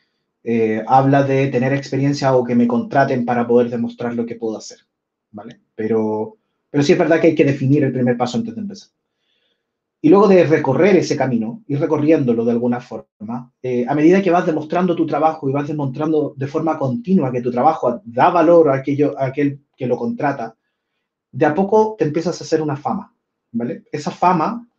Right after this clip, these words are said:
eh, de alguna forma habla por el trabajo que tú tienes. Y si no habla, es porque no está el trabajo de marketing por detrás,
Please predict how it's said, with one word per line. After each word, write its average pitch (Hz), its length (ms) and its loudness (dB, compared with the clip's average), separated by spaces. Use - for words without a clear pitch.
eh, 120 460 0
de 156 100 0
alguna 156 280 4
forma 165 400 0
habla 165 340 6
por 156 140 4
el 143 80 0
trabajo 139 340 -2
que 127 80 -8
tú 120 140 -10
tienes. - 480 -16
Y 147 100 -8
si 180 140 0
no 190 180 4
habla, 196 440 2
es 156 100 -6
porque 151 320 -8
no 156 400 -2
está 156 640 0
el 131 240 -4
trabajo 147 340 0
de 135 100 -2
marketing 147 480 -4
por 135 140 -8
detrás, 120 480 -6